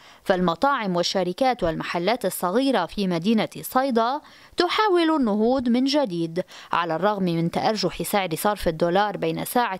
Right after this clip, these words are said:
وأخرى وعدم وجود مؤشرات على استقرار البلاد أمنيًا واقتصاديًا.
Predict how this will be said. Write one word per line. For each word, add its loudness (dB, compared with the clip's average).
وأخرى 0
وعدم 0
وجود 2
مؤشرات 0
على -2
استقرار -2
البلاد 0
أمنيًا 4
واقتصاديًا. -2